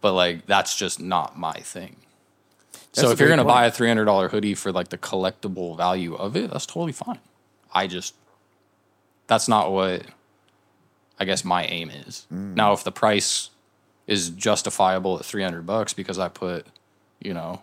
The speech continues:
Speaker 1: a year's worth of R and D into this project and,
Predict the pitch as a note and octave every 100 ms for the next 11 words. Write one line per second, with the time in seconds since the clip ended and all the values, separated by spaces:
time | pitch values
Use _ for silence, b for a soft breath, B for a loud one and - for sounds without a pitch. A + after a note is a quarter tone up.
0 | - G2 F2+ G2+ F#2+ F#2+ F#2+ F2+ F2+ G2
1 | G2 F2+ F#2 F#2+ F#2 - F#2 F2 - F#2+
2 | F#2+ G2 G2 - F2+ F2 F#2+ F2+